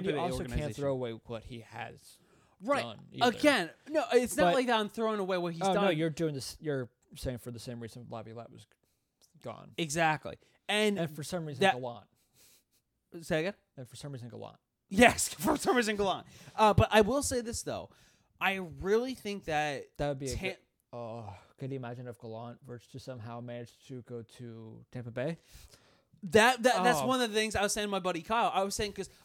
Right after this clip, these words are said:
Speaker 1: uh, we both feel like Gallant will go to Detroit 'cause of his ties with the actual, 'cause Gallant used to play for Detroit
Speaker 2: Right.
Speaker 1: during his playing years. But, and also he has a connection with Stevie Y and everything. But
Speaker 2: Mm-hmm.
Speaker 1: we both think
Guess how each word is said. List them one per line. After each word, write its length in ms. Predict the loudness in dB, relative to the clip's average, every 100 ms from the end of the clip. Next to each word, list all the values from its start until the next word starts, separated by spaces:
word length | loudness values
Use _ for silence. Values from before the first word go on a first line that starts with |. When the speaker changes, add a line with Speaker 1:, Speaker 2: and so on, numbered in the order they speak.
| -20 -14
Speaker 1:
uh, 160 | -12 -8
we 160 | -6
both 280 | 0 2 2
feel 120 | 0
like 180 | -6 -6
Gallant 380 | -6 -2 -2 0
will 120 | -4
go 120 | -2 -4
to 120 | -4
Detroit 420 | -10 -12 -10 -10
'cause 140 | -10 -16
of 80 |
his 140 | -14 -14
ties 300 | -6 -4 -4
with 160 | -10 -12 _
the 240 | 2 2 4
actual, 420 | 2 2 -2 -2
'cause 280 | -6 -6 -4
Gallant 340 | 0 2 0 -2
used 160 | -2
to 60 | 2
play 220 | 4 4
for 140 | 0
Detroit 420 | -8 -12 -20 -20 -20 -10
Speaker 2:
Right. 240 | -10 -10 -14 _ -4
Speaker 1:
during 200 | -2 -2
his 100 | -2
playing 300 | -2 -2 -4
years. 280 | -6 -12 -18 _ _ _
But, 140 | -6 0
and 80 |
also 220 | 2 2 0
he 100 | 0
has 80 | 0
a 20 |
connection 340 | -2 -4 -6
with 80 | -10
Stevie 280 | -10 -8 -6
Y 200 | -2 -2
and 80 | -2
everything. 340 | -6 -8 -14 -18 _
But 180 | -6 -4
Speaker 2:
Mm-hmm. 60 | -2
Speaker 1:
we 180 | -4
both 200 | -2 -2 -2
think 180 | -6